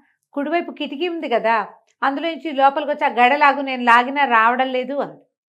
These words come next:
తలుపుకి కుడివైపున ఒక కిటికీ ఉంది. ఆ కిటికీలోంచి ఇట్లా సగం జ్వరపడి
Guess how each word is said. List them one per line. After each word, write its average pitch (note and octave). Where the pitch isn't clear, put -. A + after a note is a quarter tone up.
తలుపుకి C#4
కుడివైపున D4
ఒక D4+
కిటికీ B3
ఉంది. C#3
ఆ A#3+
కిటికీలోంచి D4+
ఇట్లా C4
సగం A#3+
జ్వరపడి B3+